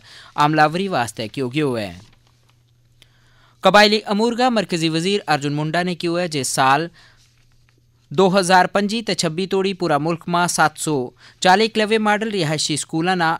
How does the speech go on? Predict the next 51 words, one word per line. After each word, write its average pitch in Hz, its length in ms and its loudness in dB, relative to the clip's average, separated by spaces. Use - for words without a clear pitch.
काबिल 139 280 0
कार 156 220 0
बनायो 120 340 -4
जाएगो। 147 500 -4
नवी 156 240 -2
दिल्ली 151 300 -2
में 170 240 -2
एक 143 220 -8
प्रेस 143 220 -4
कॉन्फ्रेंस 151 440 -6
नाल 123 140 -6
खिताब 120 380 -4
दौरान 131 400 -4
उन्होंने 165 260 0
कहा 196 220 0
जे 156 140 -2
इन 170 280 -4
स्कूलों 185 360 -2
विचों 208 300 -4
चार 190 300 2
सौ 190 180 -4
एक 214 220 -4
स्कूल 208 380 -6
शुरू 151 260 -6
किए 135 240 -4
जा 135 160 -2
चुके 160 280 -10
हैं। 165 240 -6
उन्होंने 180 320 0
दस्यो 202 340 -2
है 220 120 -2
जे 202 160 -6
इन 165 140 -6
स्कूलों 180 360 -4
वास्ते 190 340 -4
दस 165 220 -2
हज़ार 143 340 -4
उसासा 156 440 -6
भर्ती - 320 -12
किया 131 240 -8
जाएगा। 160 440 -4
उन्होंने 175 280 -2
मजीद 170 320 -4
जानकारी 165 460 -2
दी 175 340 -10
है 208 100 -6
जे 202 100 -10
सेमीकंडक्टर 160 800 -6
का 180 120 -6
शोबा 160 340 -4
में 165 240 -6